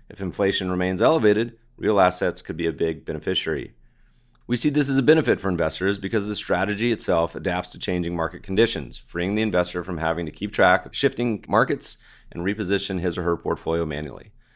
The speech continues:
Incorporating strategies like trend following and managed futures or long short, market neutral equity can also help to hedge equity risks if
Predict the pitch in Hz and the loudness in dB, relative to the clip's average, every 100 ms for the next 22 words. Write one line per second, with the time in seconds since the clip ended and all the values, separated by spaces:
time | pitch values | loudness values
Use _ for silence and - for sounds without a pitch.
0 | _ - - - 113 156 135 135 135 131 | _ -20 -20 -10 2 4 8 8 6 4
1 | 117 123 101 82 80 73 123 120 95 95 | 6 6 4 0 -4 -2 0 2 4 4
2 | 101 98 80 80 - 117 113 113 117 - | 2 -2 -4 -4 -4 -6 0 -2 -2 -8
3 | 80 76 76 76 113 110 - - 78 - | -6 -4 -4 -2 4 4 4 -2 -6 -6
4 | 82 107 107 101 98 - 92 92 - - | -4 0 2 4 4 4 0 -2 -10 -20
5 | - 90 98 110 92 92 90 80 78 85 | -8 -2 0 0 4 4 4 -4 -2 0
6 | 85 - 80 - 98 82 80 80 - - | 0 -4 -8 -4 -2 0 0 -2 -8 -8
7 | 82 82 | -6 -6